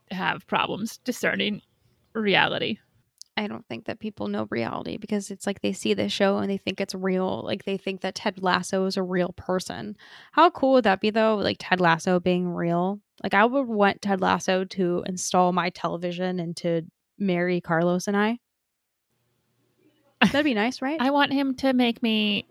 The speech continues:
Speaker 1: biscuits even if he uses salt instead of sugar.
Speaker 2: And the fact that she still ate them too just warms my heart. And, like, they were probably still good with salt. <laughs> That sneaky bitch.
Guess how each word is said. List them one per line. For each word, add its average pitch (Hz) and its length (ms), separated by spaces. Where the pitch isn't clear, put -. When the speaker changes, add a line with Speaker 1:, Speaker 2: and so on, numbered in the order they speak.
Speaker 1:
biscuits 208 600
even 202 260
if 196 140
he 214 100
uses 180 540
salt - 440
instead 156 300
of 175 100
sugar. - 320
Speaker 2:
And 277 100
the 277 60
fact 269 220
that 349 100
she 339 160
still - 260
ate 202 160
them 202 180
too 185 300
just - 240
warms 190 240
my 185 100
heart. 180 320
And, 262 140
like, 277 160
they 269 100
were 262 60
probably 294 400
still 277 240
good 277 160
with 262 140
salt. - 300
<laughs> 262 180
That 262 200
sneaky 226 480
bitch. - 400